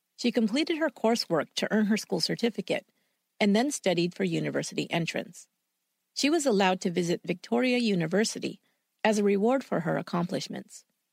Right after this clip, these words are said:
She came into prison angry, aggressive, and moody, but later was characterized in her record as polite,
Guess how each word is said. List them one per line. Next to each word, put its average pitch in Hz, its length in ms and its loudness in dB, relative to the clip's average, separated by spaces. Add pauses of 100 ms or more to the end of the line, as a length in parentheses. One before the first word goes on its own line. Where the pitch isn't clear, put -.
(600)
She 226 120 0
came 311 280 2
into 320 180 -2
prison 190 420 0
angry, 247 520 0 (180)
aggressive, 214 640 0
and 180 160 4
moody, 180 400 0 (520)
but - 160 2
later 214 480 0 (120)
was 208 160 0
characterized 185 720 0
in 170 100 -2
her 160 140 -2
record 208 520 -2
as 175 200 -4
polite, 185 460 0